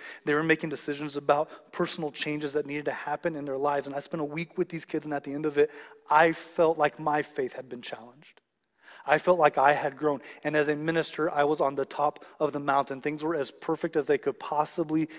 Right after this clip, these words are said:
be until I got home and there was a meeting that had been scheduled that I wasn't aware of. And my legs got cut out from under me.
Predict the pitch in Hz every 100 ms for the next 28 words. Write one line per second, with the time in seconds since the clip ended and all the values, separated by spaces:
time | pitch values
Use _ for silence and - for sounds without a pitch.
0 | - - 156 156 180 - - 156 139 147
1 | 135 135 139 - - 160 170 180 147 143
2 | 135 131 131 151 160 156 139 131 127 -
3 | 151 160 147 131 131 143 135 131 123 139
4 | 156 165 160 - - _ _ _ _ _
5 | _ _ _ _ _ 139 127 135 139 143
6 | 143 131 - - _ _ _ _ _ _
7 | - 143 143 - 131 127 - 139 147 147
8 | 120 117 131